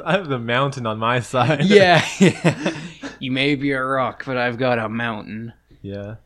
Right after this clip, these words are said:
Speaker 1: like,
Speaker 2: Yeah,
Speaker 1: uh,
Speaker 2: I just rem-, like,
Speaker 1: we were not good people in
Speaker 2: I'm
Speaker 1: high
Speaker 2: just
Speaker 1: school.
Speaker 2: so, like, like, that was only, like, f-, three years ago.
Speaker 1: Yeah.
Speaker 2: The amount of
Speaker 1: Oh,
Speaker 2: just
Speaker 1: more than that now.
Speaker 2: Well, I mean,
Speaker 1: Yeah.
Speaker 2: like,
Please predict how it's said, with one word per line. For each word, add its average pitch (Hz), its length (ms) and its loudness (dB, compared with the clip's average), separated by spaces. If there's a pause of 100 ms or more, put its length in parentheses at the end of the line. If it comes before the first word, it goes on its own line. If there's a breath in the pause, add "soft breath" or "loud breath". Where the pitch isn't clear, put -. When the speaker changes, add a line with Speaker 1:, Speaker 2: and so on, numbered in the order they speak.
(100)
Speaker 1:
like, 101 220 -16
Speaker 2:
Yeah, 147 220 4
Speaker 1:
uh, 147 40 2
Speaker 2:
I 165 100 4
just 180 240 -2
rem-, 202 220 -4
like, 185 340 -4 (1300 loud breath)
Speaker 1:
we 123 100 -18
were 120 120 -16
not 107 220 -16
good 107 200 -20
people 107 260 -20
in 104 60 -20
Speaker 2:
I'm 170 120 -12
Speaker 1:
high 175 60 -12
Speaker 2:
just 190 200 -14
Speaker 1:
school. 226 200 -12
Speaker 2:
so, 226 80 -8
like, 196 220 -16
like, 170 240 -20 (300)
that 175 180 -14
was 202 120 -14
only, 294 280 -8
like, 285 260 -10
f-, - 100 -20 (920)
three 131 320 -16
years 131 600 -16
ago. 190 480 -12
Speaker 1:
Yeah. 104 140 -18 (680)
Speaker 2:
The 180 100 -10
amount 180 420 -10
of 202 80 -10
Speaker 1:
Oh, 151 40 -14
Speaker 2:
just 165 280 -12
Speaker 1:
more 135 80 -16
than 101 60 -20
that 104 300 -20
now. 104 360 -20 (1600)
Speaker 2:
Well, 240 340 -8
I 220 100 -10
mean, 208 180 -12
Speaker 1:
Yeah. 196 40 -14
Speaker 2:
like, 160 360 -16